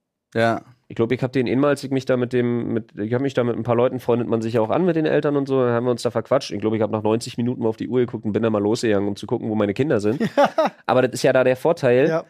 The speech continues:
Speaker 3: da
Speaker 2: Du kannst
Speaker 3: passt
Speaker 2: das
Speaker 3: man auf.
Speaker 2: machen, weil überall sind Eltern.
Speaker 3: Mhm.
Speaker 2: Ich hab das am ersten Tag erlebt und wusste, ah, läuft. Da kam ein Kind so mit schon,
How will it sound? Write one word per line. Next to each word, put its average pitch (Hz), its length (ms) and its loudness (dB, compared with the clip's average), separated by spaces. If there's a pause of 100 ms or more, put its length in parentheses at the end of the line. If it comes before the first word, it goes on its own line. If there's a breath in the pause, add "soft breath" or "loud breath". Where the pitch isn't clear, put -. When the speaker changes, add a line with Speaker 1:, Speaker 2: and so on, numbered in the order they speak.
(140 soft breath)
Speaker 3:
da 151 100 -2
Speaker 2:
Du - 0 -
kannst - 40 -12
Speaker 3:
passt 156 200 0
Speaker 2:
das 165 80 -4
Speaker 3:
man 160 80 -4
auf. - 60 -2
Speaker 2:
machen, 180 300 -2 (220 soft breath)
weil 123 100 4
überall 151 320 4
sind 131 200 0
Eltern. 165 420 2 (120)
Speaker 3:
Mhm. 131 300 -10
Speaker 2:
Ich 120 160 -2
hab 143 80 2
das 139 100 -2
am 139 100 -2
ersten 160 320 -2
Tag 147 260 0
erlebt 104 260 0
und 110 120 -4
wusste, 127 340 0
ah, 120 100 2
läuft. 113 380 2
Da 104 40 0
kam 131 240 -2
ein 123 120 -2
Kind 180 320 -2
so 156 180 2
mit 139 180 0 (120)
schon, 127 460 -2